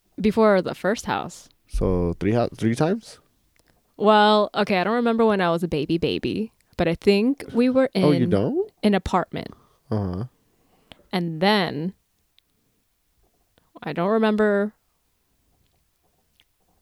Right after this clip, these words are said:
Speaker 1: I don't know if they ever told me why. Then we were, we moved in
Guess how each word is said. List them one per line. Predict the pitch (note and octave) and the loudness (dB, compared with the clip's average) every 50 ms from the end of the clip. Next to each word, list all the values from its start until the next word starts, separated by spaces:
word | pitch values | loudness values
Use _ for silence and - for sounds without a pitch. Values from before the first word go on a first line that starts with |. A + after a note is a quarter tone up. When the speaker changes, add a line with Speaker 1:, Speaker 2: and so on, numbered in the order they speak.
| _ _ - | _ _ 2
Speaker 1:
I | G#3 G#3 | 4 4
don't | A3 B3 | 6 6
know | A3 | 4
if | A3 - | 4 4
they | - G3+ | 4 4
ever | G#3+ G#3 A3 | 4 4 2
told | A3 B3 C#4 A#3+ | 2 4 4 6
me | A#3 G3 | 6 4
why. | F#3 F3 F3 F#3 F#3 F#3 F3 D#3+ D#3+ D3+ E3 | 4 4 4 4 4 2 2 0 0 0 0
Then | F3 F3 E3+ | 0 0 0
we | F3 E3+ | 0 0
were, | E3 D3 - - _ _ _ _ _ _ _ _ _ _ _ _ _ _ _ _ | 0 -2 -4 -6 _ _ _ _ _ _ _ _ _ _ _ _ _ _ _ _
we | - F#3+ | 0 0
moved | F#3+ F#3+ F#3+ F#3 F3 - | 2 2 2 0 0 0
in | F#3 F3+ F3 E3+ E3 - | -2 -2 -2 -4 -8 -10